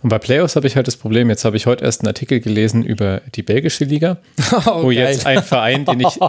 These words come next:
Speaker 2: <laughs> Das ist aber auch die
Speaker 1: ehrlich gesagt, also,
Speaker 2: Masterclass auf
Speaker 1: also ich kann kein
Speaker 2: Playoffs.
Speaker 1: Französisch, deswegen ich traue mir nicht, zu diesen Verein auszusprechen. Ein Verein aus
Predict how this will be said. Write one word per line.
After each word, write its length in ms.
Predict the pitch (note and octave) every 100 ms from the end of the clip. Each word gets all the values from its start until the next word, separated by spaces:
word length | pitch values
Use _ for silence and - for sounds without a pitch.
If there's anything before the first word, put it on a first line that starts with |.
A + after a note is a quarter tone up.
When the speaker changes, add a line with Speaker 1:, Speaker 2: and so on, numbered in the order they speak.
| D3+
Speaker 2:
<laughs> 240 | G#3+ G#3+
Das 120 | - E3+
ist 40 |
aber 240 | F3 D3
auch 80 | D3+
die 60 | G3+
Speaker 1:
ehrlich 160 | D#3+
gesagt, 220 | D3+ E3+ E3+
also, 160 | D#3+
Speaker 2:
Masterclass 380 | E3 C3 B2 -
auf 80 | D3
Speaker 1:
also 120 | C3
ich 180 | D#3 D3+
kann 220 | - C#3+
kein 140 | D#3 D#3+
Speaker 2:
Playoffs. 300 | D3+ D#3 -
Speaker 1:
Französisch, 340 | D#3 D#3+ -
deswegen 260 | D3 D3 C#3
ich 140 | C3+
traue 200 | - C#3
mir 120 | C#3+
nicht, 180 | D#3 F3
zu 100 | F3
diesen 220 | D3+ C#3+
Verein 300 | C#3 B2 C#3+
auszusprechen. 580 | C3 - B2+ - C#3+ D3+
Ein 160 | C3+ B2
Verein 300 | C3+ E3+ G3
aus 340 | F3 D3+ -